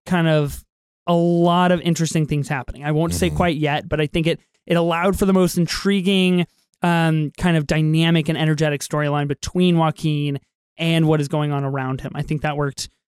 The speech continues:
Speaker 1: um, really well for me. Um, what does it all mean? That's my one question I wanna ask you before we dive into details. Uh, because it's kinda hard to keep talking about this movie without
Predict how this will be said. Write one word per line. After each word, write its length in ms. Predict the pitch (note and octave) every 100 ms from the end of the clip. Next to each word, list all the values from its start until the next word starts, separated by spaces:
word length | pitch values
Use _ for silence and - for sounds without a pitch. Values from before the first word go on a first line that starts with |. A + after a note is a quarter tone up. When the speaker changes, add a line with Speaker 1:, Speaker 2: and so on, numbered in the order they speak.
| _ -
Speaker 1:
um, 220 | D3+ D3
really 200 | D3+ D3+
well 380 | C#3+ C#3 C3+ C3+
for 300 | - D#3+ C#3+
me. 640 | D3+ E3+ F3 D3 C3+ C3 - _ _ _ -
Um, 640 | F3 E3+ E3 D#3+ D3+ C#3 _ _ _ _ _ _ _ _ _ F#3
what 200 | F3+ G3
does 140 | G#3+
it 80 | G3
all 160 | F3+
mean? 320 | D#3+ C#3+ A#2 C#3+ -
That's 200 | G3+ A#3
my 120 | A3+
one 180 | G#3 G#3
question 340 | G#3 F#3+ F#3+
I 20 |
wanna 200 | F3+ E3+
ask 320 | C#3+ D#3 D#3 E3+
you 60 |
before 300 | D#3 - E3+
we 200 | D#3 D3
dive 260 | C#3+ D3 D3
into 120 | C#3+
details. 580 | C3+ C3 C3+ - - - _ -
Uh, 140 | E3+
because 240 | E3 G#3+ C4
it's 140 | A#3
kinda 220 | E4+ E4+
hard 200 | B3 C#4
to 80 | G#3+
keep 260 | - A#3+ F#3+
talking 320 | G#3+ G3+ F#3
about 140 | F#3 D#3+
this 120 | D3
movie 200 | E3 D#3
without 420 | C#3+ D3 D3+ -